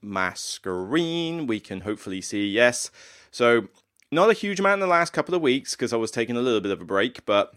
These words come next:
to sort out some of these stress bits. But the Expeditions review that I did with Scythe, oh my god, that has exploded like crazy. Ten and a half thousand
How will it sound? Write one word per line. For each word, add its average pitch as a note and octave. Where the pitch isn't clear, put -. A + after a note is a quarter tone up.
to A2
sort G2
out F#2
some G2
of F2+
these F2
stress F#2
bits. -
But A2+
the B2
Expeditions D3
review D3
that D3
I A#2+
did C#3
with B2+
Scythe, D3
oh C3+
my A2
god, A#2
that A2
has G2
exploded G2
like F#2+
crazy. G2
Ten E3+
and F#3
a E3
half C#3+
thousand E3